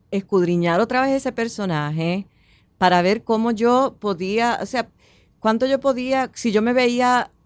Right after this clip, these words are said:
creando ese personaje a la par que estaba dirigiendo el todo de esa puesta en escena, ¿no? Y Arcadina medio dirige <laughs> el personaje,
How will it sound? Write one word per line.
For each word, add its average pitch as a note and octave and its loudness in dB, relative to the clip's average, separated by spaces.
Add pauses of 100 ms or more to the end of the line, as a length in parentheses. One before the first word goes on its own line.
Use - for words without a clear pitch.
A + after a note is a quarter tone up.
(680)
creando G#3 4
ese D4 -2
personaje G#3 -4
a F#3 -4
la F3 -4
par F3+ -2
que B3 -8
estaba G#3 -4
dirigiendo F#3+ -2
el G3+ -4
todo G3+ -2
de D#3+ -2
esa E3 -8
puesta F3+ -6
en E3 -6
escena, F#3 -6
¿no? G3 -4 (640)
Y F#3+ 0
Arcadina F3 -2
medio D#3 -2
dirige C#3 -8
<laughs> - 0
el F#3+ 4
personaje, F#3 6